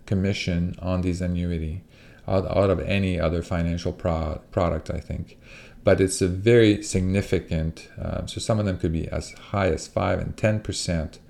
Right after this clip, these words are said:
of the amount to sell, sell the annuity. Well, you know why? That's because they're only giving you six percent interest on that money, which is extremely low. Um,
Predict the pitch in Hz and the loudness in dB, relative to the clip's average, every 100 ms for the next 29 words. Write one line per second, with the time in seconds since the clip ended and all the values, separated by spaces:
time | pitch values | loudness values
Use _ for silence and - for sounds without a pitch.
0 | - - - 92 87 95 87 92 98 80 | -20 -20 -4 -2 0 2 2 4 2 0
1 | - - - - - 92 - - 92 87 | -6 -16 -20 -16 -8 -4 -2 4 6 4
2 | 82 - 95 85 80 82 92 76 - - | 0 0 2 2 0 -2 -2 -4 -6 -12
3 | - - 92 98 101 92 98 117 82 90 | -20 -8 -2 0 2 2 4 6 4 2
4 | 90 92 - 92 87 87 - 87 92 98 | 0 -4 0 2 2 0 -8 0 2 2
5 | 107 87 - 110 98 90 82 78 82 - | 2 0 -4 -2 0 2 0 -2 -4 -6
6 | 85 - 82 - 104 80 80 - - - | -8 -6 -6 -2 0 -2 -4 -12 -20 -20
7 | - 123 139 - - - - - - - | -4 0 0 0 -2 -4 -10 -20 -20 -20
8 | - 98 87 78 - 110 98 - - - | -4 -2 0 -2 -2 -4 -4 -8 -20 -20
9 | - - - - - - - - - - | -20 -20 -20 -20 -20 -20 -20 -18 -18 -18
10 | - - - - - 123 95 - 131 117 | -20 -14 -6 -2 4 4 4 4 6 6
11 | 92 82 73 87 - - - 90 87 85 | 6 4 2 0 -8 -10 -2 2 2 2
12 | 82 87 | 0 -2